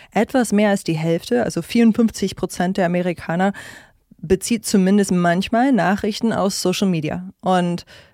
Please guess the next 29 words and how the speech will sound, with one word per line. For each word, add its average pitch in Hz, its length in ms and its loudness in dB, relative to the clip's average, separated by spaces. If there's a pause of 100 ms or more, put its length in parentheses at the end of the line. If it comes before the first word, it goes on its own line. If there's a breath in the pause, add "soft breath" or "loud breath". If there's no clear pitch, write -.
siebenundzwanzig 214 760 2
Prozent 196 480 -4
tun 196 160 0
das 190 100 0
gleiche 185 300 0
über 175 180 0
Podcasts. - 720 -6 (260 loud breath)
Also 180 400 2
wir 175 140 -2
sehen, 202 180 4
da 185 120 2
ist - 300 -2
eine 185 340 -2 (200)
Riesenbedeutung 214 1080 2
von 180 200 -2
diesen 214 300 2
anderen 196 460 0
Formaten, 185 580 0
die 185 180 -4
in 185 260 0
Wahlkämpfen 208 840 2
der 170 140 2
Vergangenheit 180 760 0
noch 160 180 -2
gar 190 180 2
keine 165 260 -2
Rolle 190 260 2
gespielt 151 500 -2
haben. 160 240 0